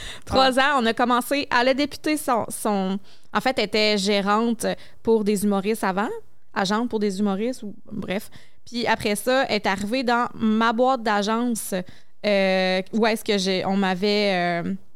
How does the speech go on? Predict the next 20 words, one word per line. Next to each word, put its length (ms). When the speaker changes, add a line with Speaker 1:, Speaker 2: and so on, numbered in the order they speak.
Speaker 1:
dans 120
le 40
fond, 100
c'est 160
une 100
agence 340
qui 140
m'a 140
contactée, 500
qui 140
m'a 120
dit, « 140
On 60
veut 140
te 80
représenter. » 680
Puis 140
elle 120
est 140
arrivée 340